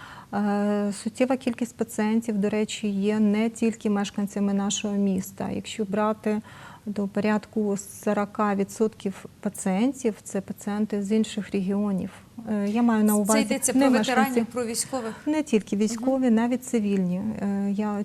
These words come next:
Speaker 1: <laughs> на початку нашої розмови наголошувала на тому, що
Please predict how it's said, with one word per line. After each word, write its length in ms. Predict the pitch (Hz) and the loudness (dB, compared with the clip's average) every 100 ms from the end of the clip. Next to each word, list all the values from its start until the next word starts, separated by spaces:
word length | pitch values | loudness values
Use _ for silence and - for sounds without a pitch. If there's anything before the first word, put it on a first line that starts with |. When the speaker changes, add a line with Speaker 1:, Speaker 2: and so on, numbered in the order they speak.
| - | -2
Speaker 1:
<laughs> 240 | 226 226 233 | 0 2 4
на 160 | 220 | 4
початку 440 | 220 220 220 208 208 | 2 0 -2 0 0
нашої 340 | 208 - 208 | 0 0 0
розмови 640 | 202 208 220 233 214 202 196 | 0 2 2 4 2 0 2
наголошувала 800 | 202 202 208 202 - 190 185 190 | 2 2 0 0 -2 -2 0 0
на 120 | 202 | -2
тому, 360 | 214 233 220 214 | -2 2 2 2
що 280 | - 202 | -2 -6